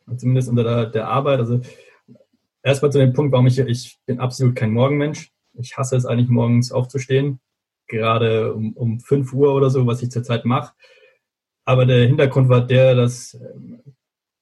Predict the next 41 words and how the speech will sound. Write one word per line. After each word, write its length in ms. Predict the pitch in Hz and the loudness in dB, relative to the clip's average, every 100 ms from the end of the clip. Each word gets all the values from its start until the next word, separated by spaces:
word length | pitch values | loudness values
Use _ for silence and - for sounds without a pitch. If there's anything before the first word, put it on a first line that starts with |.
| _ _ _ - | _ _ _ -20
aufgrund 300 | 127 - 147 | -8 -2 0
meiner 300 | 127 113 - | 2 0 -2
Arbeit, 640 | 123 139 156 160 - - _ _ _ _ _ _ _ _ _ _ _ 120 131 | -2 0 0 -2 -6 -20 _ _ _ _ _ _ _ _ _ _ _ _ -2
der, 160 | 123 | -2
der 160 | - 127 | 2 0
ich 140 | 123 | 2
eben 200 | 120 117 | -2 -2
weiß, 260 | 113 117 123 | -2 -2 -2
okay, 240 | 120 120 | -4 -6
ich 180 | 101 120 | -6 -6
komme 200 | 127 117 | 0 2
halt 160 | 110 117 | 2 2
nicht, 400 | 117 120 120 - _ _ _ _ _ _ _ _ _ _ - | 0 0 -8 -20 _ _ _ _ _ _ _ _ _ _ -6
ich 140 | 127 | -4
kann 160 | - 127 | -2 0
den 120 | 123 | 2
Abend 280 | 123 123 117 | 2 2 0
halt 140 | 110 | -4
nicht 180 | 104 - | -6 -4
planen. 400 | 127 117 104 101 | -2 0 -2 -4
Ja, 180 | 120 113 | -2 -2
das 200 | 107 113 | -4 -8
ist 180 | - | -4
halt, 240 | 120 110 107 - 120 - _ _ | -2 -2 -4 -10 -12 -14 _ _
also 260 | 113 113 110 | -10 -8 -6
wenn 100 | 113 | -4
ich 60 | |
jetzt 160 | 120 120 | -4 -4
irgendwie 240 | 120 117 | -2 0
um 80 | 113 | 0
sechs 240 | 117 123 123 | -2 -4 -2
Uhr 180 | 117 | -2
oder 120 | 113 113 | 0 -2
um 60 | |
sieben 240 | 120 123 120 | -2 0 2
Uhr 80 | 117 | 0
in 40 | |
die 80 | 117 | 0
Klasse 300 | 120 123 127 | -6 -6 -4
gehen 180 | 131 135 | -2 0
möchte, 460 | 135 135 147 143 | 0 2 2 2